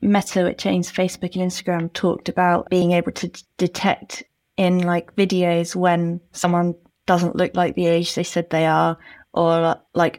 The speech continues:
asking other people to vouch for an age when you put it in. So, like, I guess maybe you'd have to get a parent to do it. I haven't come up with any other bright ideas myself, but I don't work in that industry.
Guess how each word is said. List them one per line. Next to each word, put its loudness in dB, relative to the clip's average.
asking 0
other 0
people -2
to -4
vouch 0
for -2
an 2
age 0
when 2
you -2
put -4
it -2
in. 0
So, -4
like, 0
I 0
guess -4
maybe -2
you'd -4
have -8
to -12
get -4
a -6
parent -2
to -6
do -2
it. -2
I 0
haven't -2
come 0
up 0
with 0
any 0
other 0
bright 2
ideas 0
myself, 0
but -2
I 2
don't -2
work 0
in 0
that 0
industry. 0